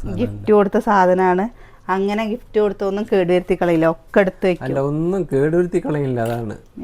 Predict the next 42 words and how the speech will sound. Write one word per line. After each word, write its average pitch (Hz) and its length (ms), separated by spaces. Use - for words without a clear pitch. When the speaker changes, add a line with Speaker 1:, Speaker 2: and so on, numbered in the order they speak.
Speaker 2:
ഏറ്റവും 190 320
Speaker 1:
ഏറ്റവും 156 240
വലിയ 117 240
കാര്യം. 92 300
Speaker 2:
പക്ഷേ 117 240
Speaker 1:
എന്ത് 139 160
കിട്ടിയാലും 131 280
അത് 131 140
എടുത്ത് 107 260
വെക്കുന്നുണ്ട്. 131 460
Speaker 2:
എടുത്ത് 208 280
വെക്കുന്നുണ്ട്. 196 400
പക്ഷെ 220 180
Speaker 1:
അത് 226 80
Speaker 2:
നം-, 214 160
Speaker 1:
പത്ത് 214 380
രൂപയായിട്ട് 151 540
കൈ 139 100
കിട്ടിയാലും 127 380
കൂടി 123 220
അത് 123 100
Speaker 2:
എടുത്ത് 214 300
വെക്കും. 190 360
Speaker 1:
<laughs> 123 80
എടുത്ത് 104 260
വെക്കും. 95 220
Speaker 2:
അത് 196 200
പറയാം. 220 280
പിന്നെ 277 220
ആരും 254 600
തന്നെ 240 300
ഒരു 220 180
സമ്മാനം 214 560
കൊടുത്താൽ, 220 340
ഒരു 214 180
തുണി 226 320
ആവട്ടെ, 202 400
ഇനിയിപ്പോ 214 260
എൻ്റെ 214 260
വീട്ടിൽ 226 220
നിന്ന് 208 140
ആരെ 208 180